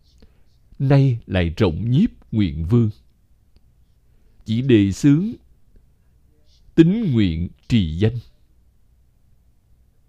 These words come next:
là bốn chữ này. Thật tin, có thế giới Tây Phương Cực Lạc, không có một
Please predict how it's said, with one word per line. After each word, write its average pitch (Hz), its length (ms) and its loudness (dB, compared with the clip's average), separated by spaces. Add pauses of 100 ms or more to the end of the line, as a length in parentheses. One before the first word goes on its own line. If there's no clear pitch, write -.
(3000)
là 87 420 0 (100)
bốn 117 480 0
chữ 90 120 -4
này. 85 440 -4 (2500)
Thật 113 140 4 (160)
tin, 156 220 4 (1500)
có 185 180 2
thế 180 220 4
giới 170 340 6
Tây 151 220 6
Phương 143 300 2
Cực - 240 -2
Lạc, 87 240 -2 (1400)
không 170 460 4
có 220 120 4
một 160 180 -2